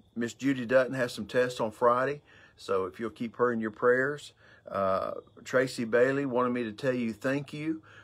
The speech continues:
uh, for your generous gifts, uh, to help them out, and also that he's going back to, uh, the doctor on Friday to have some blood work done and another treatment, and so keep him in your prayers.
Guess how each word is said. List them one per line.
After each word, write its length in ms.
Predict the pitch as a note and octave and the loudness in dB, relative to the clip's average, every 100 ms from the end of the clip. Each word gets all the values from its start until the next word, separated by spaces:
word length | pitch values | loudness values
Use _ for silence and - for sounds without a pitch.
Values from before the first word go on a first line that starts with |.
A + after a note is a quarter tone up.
| - - | -12 -2
uh, 240 | F#2+ G2 | 0 0
for 220 | G2+ G2+ | -2 -6
your 140 | G2+ G2+ | -6 -6
generous 440 | A#2 B2 A2 G2+ | -4 -2 -2 -4
gifts, 500 | A2 B2 C#3 C#3+ - | -6 0 0 0 -6
uh, 360 | - G2 G2 G2 | -12 -8 -6 -6
to 100 | G2+ | -2
help 280 | A2+ A2 | -2 0
them 220 | B2 A#2+ B2 | -4 -2 0
out, 320 | B2+ C#3 - - - - | 2 0 -2 -16 -20 -12
and 160 | F#2+ F#2+ | -6 0
also 440 | A2+ B2+ - B2 | 0 0 2 2
that 160 | A2+ G2 | 2 0
he's 220 | B2 A#2+ | -4 -2
going 260 | B2+ A#2+ A2+ | 0 0 2
back 320 | A#2 A2+ - | 2 0 -8
to, 460 | A2+ G#2+ G#2 A2+ G2+ | -8 -6 -6 -8 -6
uh, 180 | G2 | -4
the 120 | F#2+ G#2 | -4 -2
doctor 420 | G#2+ A2+ A2+ G2 | 0 0 -2 -4
on 80 | G2 | -4
Friday 540 | - A#2 A#2 A2+ A2+ | 0 2 4 2 -2
to 320 | - G#2+ G2+ | -8 -8 -6
have 200 | G2+ G#2 | -4 -4
some 140 | - F#2+ | -6 -2
blood 220 | A2+ A2 | 0 2
work 220 | A#2 - | -2 0
done 300 | A#2 A2+ G#2+ | -2 0 -2
and 200 | G2 G2 | -6 -8
another 340 | F#2+ G2+ G2 | -6 -6 -6
treatment, 560 | F#2+ - B2 A2+ G#2+ - - - - - | -10 -4 -4 -4 -8 -10 -20 -20 -20 -12
and 220 | F#2+ F#2+ | -10 -8
so 240 | - G#2 G2 | -2 -2 -2
keep 280 | - A#2+ | -6 -4
him 200 | A#2+ A#2 | -2 -2
in 80 | A2+ | -2
your 100 | G#2+ | -6
prayers. 560 | G#2 A2+ G#2+ G2+ - | -2 -2 0 -4 -8